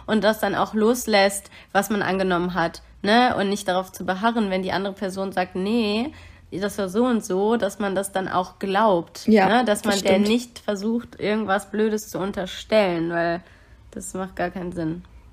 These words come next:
Speaker 2: Ja, ja, das stimmt. Ich meine, manchmal dauert's ein bisschen, bis es halt ankommt. Klar,
Speaker 1: Das
Speaker 2: vor
Speaker 1: hat
Speaker 2: allem,
Speaker 1: da
Speaker 2: wenn man
Speaker 1: auch gedauert,
Speaker 2: Ja, weil ich,
Speaker 1: eine Weile.
Speaker 2: weil ich in einer starken Emotion
Speaker 1: Genau,
Speaker 2: war.
Speaker 1: und das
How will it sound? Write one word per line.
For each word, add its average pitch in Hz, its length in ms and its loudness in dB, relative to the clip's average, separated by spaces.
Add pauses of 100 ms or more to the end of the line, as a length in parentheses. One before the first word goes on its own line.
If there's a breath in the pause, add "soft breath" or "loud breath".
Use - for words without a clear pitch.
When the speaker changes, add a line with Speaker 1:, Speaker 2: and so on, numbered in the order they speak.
(140)
Speaker 2:
Ja, 220 140 4
ja, 220 200 8
das 214 200 4
stimmt. 202 340 -2 (100)
Ich 214 120 0
meine, 220 180 6
manchmal 226 300 4
dauert's 226 460 6
ein 220 80 6
bisschen, 220 300 4
bis 202 120 0
es 185 140 -4
halt - 160 0
ankommt. 262 460 4
Klar, 220 160 6
Speaker 1:
Das 226 60 0
Speaker 2:
vor 233 100 8
Speaker 1:
hat - 0 -
Speaker 2:
allem, 220 80 6
Speaker 1:
da 190 100 6
Speaker 2:
wenn 190 60 8
man 180 180 8
Speaker 1:
auch - 40 -12
gedauert, 269 500 4
Speaker 2:
Ja, 240 120 8
weil 277 240 10
ich, 302 60 8
Speaker 1:
eine 294 140 2
Weile. 226 80 2
Speaker 2:
weil 254 160 10
ich 330 220 4
in 262 200 4
einer 320 120 4
starken 277 420 4
Emotion 320 680 2
Speaker 1:
Genau, 233 300 6
Speaker 2:
war. 196 80 6
Speaker 1:
und 196 80 4
das 226 200 2